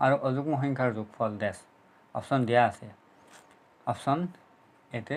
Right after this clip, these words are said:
যুগ্ম সংখ্যা, অপশ্যন বি অযুগ্ম সংখ্যা, অপশ্যন চি দুয়োটা নহয়, অপশ্যন ডি এটা নহয়। শুদ্ধ উত্তৰটো হ'ব অপশ্যন এ, যুগ্ম সংখ্যা। যুগ্ম আৰু যুগ্ম সংখ্যাৰ যোগফল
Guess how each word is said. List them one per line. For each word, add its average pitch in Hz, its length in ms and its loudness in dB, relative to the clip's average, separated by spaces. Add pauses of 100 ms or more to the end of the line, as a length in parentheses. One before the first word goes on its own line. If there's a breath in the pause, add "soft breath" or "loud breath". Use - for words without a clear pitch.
(140)
যুগ্ম 113 160 -4 (100)
সংখ্যা, 127 260 0
অপশ্যন 123 240 -6
বি 113 120 -2
অযুগ্ম 120 300 -4
সংখ্যা, 120 280 0
অপশ্যন 117 220 -8 (100)
চি 127 100 -8 (480 loud breath)
দুয়োটা 131 320 2
নহয়, 120 120 0
অপশ্যন 131 200 -8
ডি 123 120 2
এটা 113 180 -2
নহয়। 98 200 -10
শুদ্ধ 117 220 -6
উত্তৰটো 117 240 -4
হ'ব 117 140 -2
অপশ্যন - 180 -6 (120)
এ, - 20 -6 (120)
যুগ্ম 113 240 -4
সংখ্যা। 101 260 -10 (460 loud breath)
যুগ্ম 123 220 0 (920 soft breath)
আৰু 131 140 4 (1200)
যুগ্ম 120 280 2
সংখ্যাৰ 127 340 2
যোগফল 110 340 0